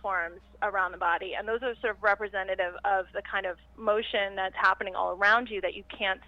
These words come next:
see, and it also represents the kind of planetary motion, and it helps sort of expose, uh, the illusion of stillness,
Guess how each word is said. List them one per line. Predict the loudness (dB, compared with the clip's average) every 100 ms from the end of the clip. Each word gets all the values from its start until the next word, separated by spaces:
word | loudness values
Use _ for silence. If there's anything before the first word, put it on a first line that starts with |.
| -2
see, | 0 0 -2 0
and | 2
it | 2 4
also | 4 4 2 4
represents | 2 0 0 0 0 -4
the |
kind | -4 0 0
of | 0 -6 -20 -20 -20 -20 -20 -2
planetary | 2 2 0 2 2 2 0 -8 -10
motion, | -4 -2 -2 -4 -4 -6 -16 -18 -16 -16 -18 -20 -6 2
and | 4 4 2
it | 0
helps | 4 4 4 0
sort | 2 4
of | 2 0 -18 -20 -20 -20 -20 -20 -20 -20 -20 -6
expose, | -6 -6 -6 0 2 2 0 -4 -6 -10 -20 -20 -18 -18 -20 2
uh, | 6 6 4
the | -2 -2 2
illusion | 2 2 -4 -2 0
of | -2 0
stillness, | 0 0 -2